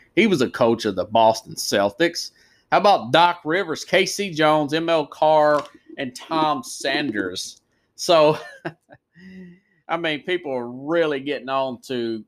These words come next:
Jay Williams. And now today, that was yesterday, today Jay Williams comes out and he says, "Well, you know, I, I,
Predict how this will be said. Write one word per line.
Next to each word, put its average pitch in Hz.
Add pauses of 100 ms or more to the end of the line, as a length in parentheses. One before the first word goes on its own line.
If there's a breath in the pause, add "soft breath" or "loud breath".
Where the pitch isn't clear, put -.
(100)
Jay 143
Williams. 127
And 123
now 143 (600)
today, 143
that 139
was 120
yesterday, 135
today 135
Jay 120
Williams 117
comes 117
out 117
and 107
he 123
says, 117
"Well, 175
you 156
know, 107
I, 117
I, 104